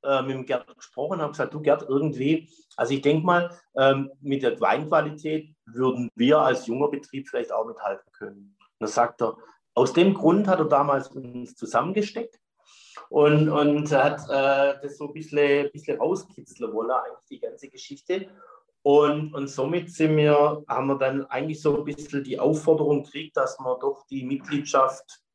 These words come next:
äh, beantragen sollten beim V D P. Dann habe ich mit der Marion,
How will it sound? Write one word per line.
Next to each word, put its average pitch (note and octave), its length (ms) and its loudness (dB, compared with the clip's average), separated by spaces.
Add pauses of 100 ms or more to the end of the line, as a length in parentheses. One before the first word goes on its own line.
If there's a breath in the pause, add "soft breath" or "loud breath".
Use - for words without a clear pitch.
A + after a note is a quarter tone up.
(540)
äh, A#2+ 200 4
beantragen C3 720 0
sollten F#3 920 -4 (640)
beim C3+ 260 0
V C3+ 220 2
D C#3 140 0
P. C#3 220 2
Dann B2+ 120 -6
habe B2 160 -2
ich C3 80 -10
mit B2+ 100 -6
der A2 80 -2
Marion, C#3 540 -2